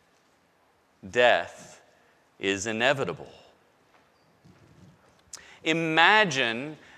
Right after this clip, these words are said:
that there is a serial killer loose in Sumter. And you see him on the news and you know who he is. And then he shows up on your front door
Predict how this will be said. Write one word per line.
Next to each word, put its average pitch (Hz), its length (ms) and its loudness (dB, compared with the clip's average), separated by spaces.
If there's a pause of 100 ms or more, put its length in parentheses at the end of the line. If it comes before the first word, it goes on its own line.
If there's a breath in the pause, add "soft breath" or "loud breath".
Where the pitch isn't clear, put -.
that 147 180 2
there 160 220 4
is 160 180 0
a 165 100 0
serial 180 760 0
killer 110 420 -2
loose 110 880 -6 (300 soft breath)
in 139 240 -4
Sumter. - 600 -4 (1800 soft breath)
And 160 220 0
you 202 180 0
see 208 400 -2
him 190 180 2
on 175 160 2
the 175 80 0
news 170 420 -2
and 139 120 -4
you 160 100 -2
know 180 320 2
who 190 220 -4
he 180 180 0
is. - 680 -6 (960 soft breath)
And 165 180 0
then 202 140 2
he 202 100 2
shows 208 500 2
up 202 160 2
on 196 160 -2
your 190 120 0
front 185 380 -2
door 165 480 0